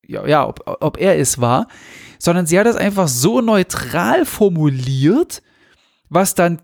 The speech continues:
Kraut aber schon wieder so verstanden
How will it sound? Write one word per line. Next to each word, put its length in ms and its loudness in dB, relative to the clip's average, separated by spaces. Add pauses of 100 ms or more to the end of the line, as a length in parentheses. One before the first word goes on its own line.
Kraut 540 0
aber 260 2
schon 280 -2
wieder 440 0 (360)
so 300 0
verstanden 720 -2